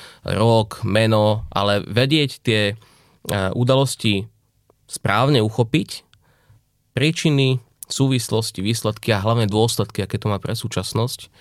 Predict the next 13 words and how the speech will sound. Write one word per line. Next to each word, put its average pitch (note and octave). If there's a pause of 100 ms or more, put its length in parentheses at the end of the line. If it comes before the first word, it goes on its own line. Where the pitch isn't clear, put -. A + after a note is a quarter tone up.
(640)
Tak A2
myslím, E3
že D3+
takýmto, C#3
e, A#2 (800)
autorom B2 (400)
patrí G#2+ (580)
Jan G#2
Rychlík, A2 (220)
ktorý G#2+
napísal G#2+
výborné A2
práce, A#2+